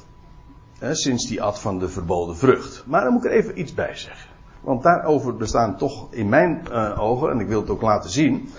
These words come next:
echt misverstanden. Want, kijk, door de zonde de dood. Wat was namelijk het geval? Kijk het maar na in Genesis drie. Hè, de, God had trouwens al tegen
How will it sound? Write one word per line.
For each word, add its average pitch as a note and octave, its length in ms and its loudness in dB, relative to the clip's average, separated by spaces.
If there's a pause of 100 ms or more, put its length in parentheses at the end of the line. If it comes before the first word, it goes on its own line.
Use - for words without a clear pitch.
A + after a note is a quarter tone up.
(220)
echt - 200 0
misverstanden. C3 760 2
Want, C3+ 280 6 (1080)
kijk, D#3+ 300 6 (220)
door D3+ 260 8
de C3 80 4
zonde C3+ 500 2 (180)
de C3+ 400 6
dood. - 540 4 (1080)
Wat D#3 180 10
was D3 140 6
namelijk G2+ 300 6
het - 100 -16
geval? B2 320 4
Kijk D3+ 240 8
het D#2+ 140 -6
maar E2 100 -10
na B2+ 200 4
in B2+ 200 0
Genesis G2 480 2
drie. C#3+ 480 2 (340)
Hè, D3 340 -2
de, G#2 360 4
God G#3+ 240 8
had D3+ 180 8
trouwens D3+ 280 10
al B2+ 120 2
tegen A2 500 2